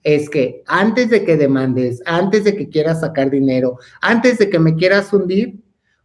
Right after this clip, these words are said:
pues yo le tengo que enseñar a la, a, a los encargados, a los directivos de la revista,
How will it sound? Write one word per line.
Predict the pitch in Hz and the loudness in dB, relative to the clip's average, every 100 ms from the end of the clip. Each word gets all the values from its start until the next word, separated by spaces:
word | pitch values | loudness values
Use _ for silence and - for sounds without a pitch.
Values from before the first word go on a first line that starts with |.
| _ | _
pues | 190 190 190 | 4 4 4
yo | 220 226 254 - - | 4 4 2 -2 -2
le | 175 | 0
tengo | 180 196 190 | 2 2 2
que | 185 | 0
enseñar | 175 180 165 135 120 - | -2 -2 0 -2 -6 -6
a | 123 | -4
la, | 120 | -2
a, | 127 120 117 117 113 | -2 -2 0 0 -2
a | 110 | -2
los | 110 107 - | -2 -2 -4
encargados, | 131 117 131 131 156 180 185 | -4 -2 0 0 2 0 2
a | 151 | 0
los | 123 120 | 0 0
directivos | 127 123 143 165 185 | 0 0 -2 0 0
de | 175 | 0
la | 185 | 2
revista, | 185 180 165 170 196 - - | 2 0 -2 -4 -6 -8 -18